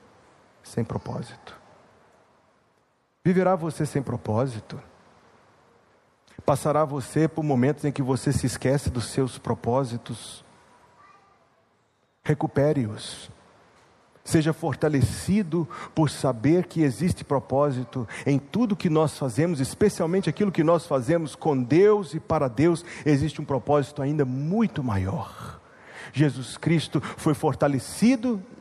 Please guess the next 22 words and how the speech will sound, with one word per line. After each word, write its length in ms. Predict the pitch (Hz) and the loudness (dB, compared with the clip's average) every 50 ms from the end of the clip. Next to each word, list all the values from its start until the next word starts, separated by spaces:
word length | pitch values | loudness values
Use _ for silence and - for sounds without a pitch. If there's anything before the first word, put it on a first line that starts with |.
| - - - _ _ | -20 -20 -20 _ _
imagino 480 | - 135 127 104 104 101 220 285 294 262 | 0 0 2 2 2 2 4 6 6 6
eu, 200 | 190 143 113 - - - - - - - | 6 4 2 -2 -12 -20 -20 -18 -6 0
ao 140 | - 165 156 | 2 2 2
ser 160 | - - 175 | 2 2 0
lembrado 460 | 165 156 143 135 127 151 160 170 156 165 | 2 2 2 2 4 4 4 4 2 -4
do 60 | 139 | -8
propósito 580 | - 156 147 117 - - 180 190 180 - - | -4 -2 -2 -2 0 2 4 4 4 2 0
e 20 | 170 | 0
da 100 | 165 - | 0 0
profecia 580 | - 165 156 - - 147 - - - 202 220 | 0 -2 -6 -4 -4 -4 -4 -2 2 2 4
que 140 | 202 - 185 | 4 4 2
disse: 480 | 143 127 185 196 151 - - - - - - | 2 2 2 2 2 0 -2 -6 -6 0 4
"Ele 360 | 175 180 202 208 214 202 196 | 6 8 8 8 8 6 0
verá 300 | 147 147 180 170 165 170 | -2 0 2 4 4 4
o 100 | 170 160 | 4 2
fruto 460 | 139 - - - 175 240 262 - - | -2 -6 -10 -6 -4 -4 -4 -4 -4
do 140 | 185 185 185 | -4 -2 -2
seu 280 | - - - 196 196 185 | -2 0 2 4 4 4
penoso 640 | 190 - 196 185 160 151 160 190 240 247 214 190 196 | 4 4 2 2 4 2 4 4 6 6 4 2 -2
trabalho 540 | - 196 175 151 127 147 156 180 175 165 | 0 2 2 2 4 4 4 4 2 0
com 260 | - - 202 214 220 208 | -2 0 2 4 6 6
alegria." 680 | 185 170 151 120 131 135 139 135 127 117 104 98 101 | 6 4 4 2 2 2 2 2 0 0 -2 -4 -8